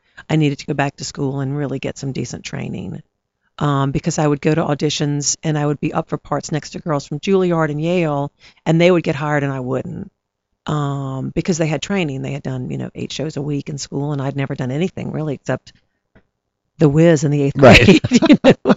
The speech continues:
Speaker 1: or whatever I did in high school. So, uh, so I,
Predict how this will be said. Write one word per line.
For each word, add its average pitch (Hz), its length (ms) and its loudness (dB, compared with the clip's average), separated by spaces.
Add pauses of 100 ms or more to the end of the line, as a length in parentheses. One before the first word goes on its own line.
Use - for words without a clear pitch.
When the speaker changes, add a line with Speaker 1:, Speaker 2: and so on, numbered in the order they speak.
Speaker 1:
or 196 180 -2
whatever 165 280 0
I 156 60 -4
did 156 160 0
in 151 100 -4
high 165 160 -2
school. 151 400 -4 (680)
So, 220 360 8
uh, 190 400 8
so 226 240 6
I, 185 120 8